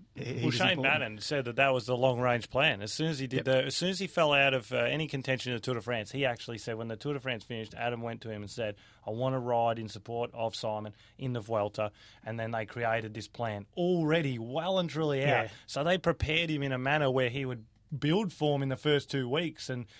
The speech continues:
Speaker 2: and then come into that last week. And as you said, he was impeccable. I mean, there's some things that you just don't see on camera that he did during the Vuelta for his brother, and,
Speaker 1: Yeah.
Speaker 2: and you can't see it. And then he's produced that and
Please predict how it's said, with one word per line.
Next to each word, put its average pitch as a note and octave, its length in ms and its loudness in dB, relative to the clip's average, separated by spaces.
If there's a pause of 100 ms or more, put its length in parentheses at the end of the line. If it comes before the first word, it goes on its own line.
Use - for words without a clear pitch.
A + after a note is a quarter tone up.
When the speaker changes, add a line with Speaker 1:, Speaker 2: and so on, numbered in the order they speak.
(160)
Speaker 2:
and A#2+ 240 -2
then D3+ 260 2
come D3+ 220 0
into B2+ 160 0
that A#2+ 180 2
last A#2+ 300 0
week. A#2+ 160 -4
And A#2+ 100 -4
as C#3+ 220 0
you C3+ 80 -2
said, G#2 240 -6 (300)
he E3+ 160 -4
was A#2+ 200 -2
impeccable. A2+ 560 -4
I A#2+ 100 -4
mean, C3 160 -2
there's C3+ 120 -2
some D#3+ 380 -4
things D3+ 380 -4
that C3+ 100 0
you B2+ 140 -6
just D3+ 340 -4
don't C#3 240 0
see D3 220 -2
on B2 180 0
camera D3 500 -2 (220)
that C#3 120 0
he B2 120 -4
did D3 340 -2
during C3+ 320 0
the B2 80 -2
Vuelta C#3 500 2
for C#3+ 220 -2
his A2+ 120 -4
brother, C#3 440 2
and, B2 100 -2
Speaker 1:
Yeah. A2+ 140 4
Speaker 2:
and D3 160 0
you C3+ 80 -2
can't D#3 320 -2
see D#3 320 4
it. - 180 -4 (440)
And D3 160 4
then D3 280 4 (300)
he's D#3+ 220 2
produced D3+ 480 2
that C#3+ 220 6 (200)
and D3+ 300 2